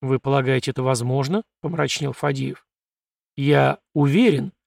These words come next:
с нажимом на последнее слово произнес банкир. «Сосредоточив в своих руках оба этих ресурса, Зимин и стоящие за ним люди получат слишком большое влияние,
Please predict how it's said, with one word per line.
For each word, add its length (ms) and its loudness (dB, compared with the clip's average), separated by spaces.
с 140 -8
нажимом 400 2
на 60 -2
последнее 460 -2
слово 300 0
произнес 480 -2
банкир. 460 -4
«Сосредоточив 760 -2
в 40 -6
своих 400 0
руках 460 2
оба 300 6
этих 260 -2
ресурса, 540 -2
Зимин 400 0
и 40 2
стоящие 560 0
за 120 2
ним 180 2
люди 200 0
получат 420 0
слишком 520 0
большое 360 0
влияние, 560 0